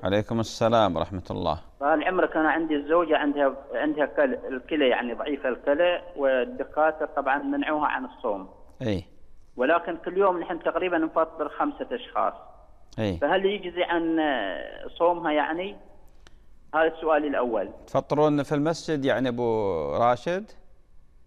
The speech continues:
Speaker 2: لا والله، نودي هناك عند البقالة.
Speaker 1: إيه.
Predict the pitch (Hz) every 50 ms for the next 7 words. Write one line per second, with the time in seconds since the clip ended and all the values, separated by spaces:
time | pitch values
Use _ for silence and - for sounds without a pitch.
0 | - - 165 208 226 220 202 190 170 175 180 185 196 196 160 135 131 123 117 -
1 | 220 226 233 220 226 - 190 185 185 175 165 165 - - - - 147 165 160 147
2 | 147 143 143 131 123 110 90 90 127 131 139 135 - - 156 170 175 190 220 240
3 | 233 - - - - - - - - - - - - - - - - 113 107 95
4 | 82